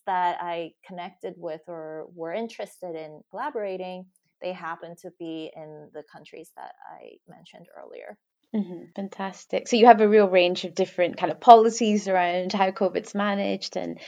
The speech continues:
Speaker 2: you, I guess you'll really be able to compare. So just, like, a, a kind of a last question, really. I mean, what, what are you hoping to achieve from this study, and do you have any predictions you could share with us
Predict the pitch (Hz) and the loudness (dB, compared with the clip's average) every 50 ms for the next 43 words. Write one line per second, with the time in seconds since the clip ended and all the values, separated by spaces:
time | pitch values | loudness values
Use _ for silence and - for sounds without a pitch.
0 | - - - - - - - - - 180 - 196 190 - 208 185 175 180 180 175 | -18 -18 -18 -18 -10 -6 -4 -4 -2 2 2 2 2 2 0 2 4 6 6 6
1 | 175 175 185 180 175 170 175 175 180 175 _ - - 233 220 226 - 202 208 208 | 6 4 6 4 4 4 2 -2 -2 -4 _ 0 4 4 4 6 6 4 4 4
2 | - 277 262 240 233 208 185 185 185 - - - - - - - - - 339 320 | 6 8 8 10 10 10 10 8 6 2 -6 -14 -14 -14 -16 -6 0 2 4 4
3 | - 403 403 - - - - 262 269 277 247 254 277 - - 214 - 233 240 226 | 6 4 2 2 0 -2 4 8 10 10 10 8 6 2 2 2 0 2 4 4
4 | 208 208 202 196 - 214 208 208 214 202 190 - - - - 208 262 262 - - | 4 4 2 2 2 4 2 2 2 0 -2 -6 -4 2 4 6 6 4 2 -2
5 | - 240 190 156 156 156 160 170 180 196 208 233 240 233 240 - - 269 285 - | -2 -2 0 0 0 0 0 2 4 4 4 4 2 0 -2 0 2 2 2 4
6 | - 247 269 269 - 311 311 285 254 240 247 240 - 254 226 220 208 - - - | 4 4 4 4 4 2 0 2 4 4 4 6 6 6 6 6 2 -4 -4 -2
7 | - 220 202 202 - - 247 233 214 - - - 202 196 190 196 - - - - | 2 2 2 2 2 0 0 0 0 0 0 0 0 0 -2 -4 -8 -6 0 4
8 | 208 220 214 226 190 175 175 175 175 175 - - - - - - 214 202 208 226 | 4 4 4 4 2 4 2 2 0 -2 -8 -12 -16 -16 -8 -4 -2 2 6 6
9 | 220 220 240 233 220 214 220 - 220 202 233 262 - - - - - 214 202 196 | 6 6 6 4 2 0 0 0 2 4 4 4 2 0 -4 -2 -2 0 0 -2
10 | 196 - 202 202 - 208 - - - - 214 214 226 220 208 202 - 202 196 - | -2 -4 -8 -8 -6 -8 -10 -10 -6 -4 0 0 2 2 2 2 0 -2 -4 -4
11 | - - 208 202 - - | -4 -6 -6 -8 -12 -14